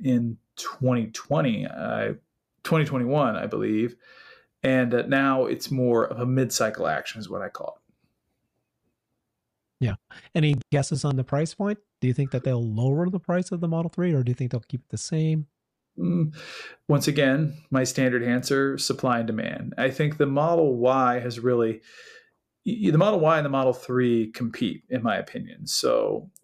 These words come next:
Speaker 1: the Model Y is a bigger vehicle, but on the same platform. So the Model three is smaller. It's a sedan. It's a car. And, uh, it depends on what you need and the demand, but I think the demand is lower. Um,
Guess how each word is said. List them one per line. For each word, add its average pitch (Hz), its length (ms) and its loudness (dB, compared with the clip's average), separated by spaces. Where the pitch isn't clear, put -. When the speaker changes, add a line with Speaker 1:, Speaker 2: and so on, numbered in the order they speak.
Speaker 1:
the 131 180 -4
Model 143 240 2
Y 135 200 4
is 127 120 -2
a 110 40 -10
bigger 123 440 0
vehicle, 123 440 0
but 135 160 0
on 135 120 0
the 135 40 -6
same 139 240 -2
platform. 147 640 -4
So - 160 -4
the 117 80 -2
Model 123 240 2
three 120 220 0
is 110 120 0
smaller. 127 500 0
It's - 260 -4
a 120 40 -6
sedan. 113 540 -2
It's 127 140 -10
a 160 40 -14
car. 53 460 -2
And, 120 440 2
uh, 113 240 4
it 110 80 -2
depends 147 320 0
on 147 160 2
what 131 220 0
you 127 60 -2
need 147 580 2
and 123 260 2
the 113 60 -2
demand, 131 580 2
but 117 160 2
I 117 80 -2
think 139 240 -4
the 123 60 -6
demand 123 380 2
is 117 160 0
lower. 120 560 2
Um, 120 680 0